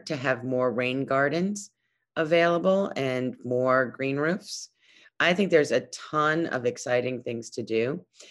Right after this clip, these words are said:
And as mayor, you can propose incentives in property taxes. You can do, uh, power contracts. Uh, you can do local law and rules. We do have a new local law that's gonna need to be implemented,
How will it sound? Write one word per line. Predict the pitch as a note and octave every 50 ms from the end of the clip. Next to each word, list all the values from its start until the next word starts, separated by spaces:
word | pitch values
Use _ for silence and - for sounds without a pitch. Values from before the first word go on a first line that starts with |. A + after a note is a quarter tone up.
| - - _ _
And | D#3+ F3
as | F3 F3 E3 -
mayor, | - F3+ E3+ F3+ F#3+ F#3+ G3 F#3+ F#3+ G3+ G#3 G3+ - _ _ _ _ -
you | E3+ F3
can | F3+ - G3+ F3
propose | F3 E3 D#3 - D#3+ D3+ C#3 C#3 C#3+ D3 D3 D3 C#3+ - -
incentives | - B2+ A#2+ - - B2 A2+ A2+ A2 G#2+ -
in | - G#2+ A2 -
property | - - E3 E3+ - E3+ D#3+ D#3 D3+
taxes. | D3 - D3+ C#3+ C#3+ C#3 C#3+ - - D3+ C#3+ C#3 C#3 C3+ C3+ - _ _ _ _ _ - - - _ _ _ _
You | - C3+ C3+ B2+
can | C3 - C#3 A#2+ A2+
do, | G#2 A#2+ A#2 A#2 A2+ A2 G#2+ A2 - -
uh, | A2+ A2 G2+ G2+ F#2+ F2 - -
power | - D3 C#3 C#3+ C#3 C#3 C#3 C#3 C#3 C#3 C#3+ -
contracts. | - - C#3 C3+ C#3 C#3 C3+ - D3 C#3+ C3+ C3 C3 C3 C3 - - - - - - _ _ _ _ _ _ _ _
Uh, | B2 B2+ B2 A2 G2 G#2 G2 F2+ - - -
you | B2 B2+ A#2+
can | - C#3+ C#3 B2
do | A2 A#2 A#2
local | G#2+ A#2 A#2+ A#2+ A#2 - A#2+ A2
law | A#2 A#2+ A#2+ A#2+ A#2+
and | A#2 A2+ A#2 A#2
rules. | C#3+ D#3 D#3 D3+ D3 C#3+ C3+ C#3+ C#3+ - - - _ _ _ _ _ _ _ -
We | B2+ A#2+
do | - C3+ B2 B2+
have | C3+ C3+ C3 B2
a | B2+
new | B2+ B2+ B2+ C3
local | B2 B2+ B2+ B2 - B2+ B2 A#2+
law | A#2+ B2 B2 B2+ C3+
that's | - B2+ A#2 - - -
gonna | - A2+ A2
need | A2+ A#2 A#2 A#2+ A2+ -
to | - B2
be | - A#2 G#2+
implemented, | - - A#2 B2 B2 - - C#3 C3+ C3+ C3+ C3+ C3+ - - D3 C#3+ D3 C#3+